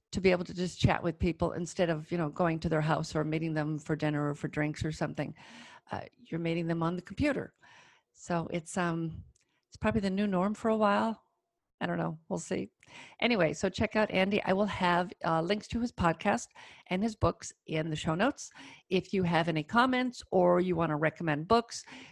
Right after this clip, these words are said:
just go down to the show notes and click on the comment. It will take you over to our YouTube page, and I will see your comment. You can also find me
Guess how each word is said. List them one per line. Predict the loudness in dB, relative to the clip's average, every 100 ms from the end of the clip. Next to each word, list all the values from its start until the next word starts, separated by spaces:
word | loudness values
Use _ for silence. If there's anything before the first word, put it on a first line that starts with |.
| -14
just | -10 -2
go | 2
down | 2 0
to | -2 -2 0
the | -2
show | -2 -2
notes | 0 0 -2 -4
and | -4 -4
click | -2 -4 0
on | 0 0
the | -4
comment. | -4 0 0 0 -2 -4 -6
It | -4
will | -4
take | -4 -2
you | -2 0
over | 0 -2
to | -2 -2 0
our | 0 0
YouTube | 0 -2 -2 2
page, | 2 2 0 -4 -4
and | 0 0 0
I | 0
will | 0 -2
see | -2 -2
your | 0 -2
comment. | -2 -2 -2 -6 -14 _ -8
You | -6
can | -4 -2
also | -2 -2 -4
find | 0 0 0
me | -4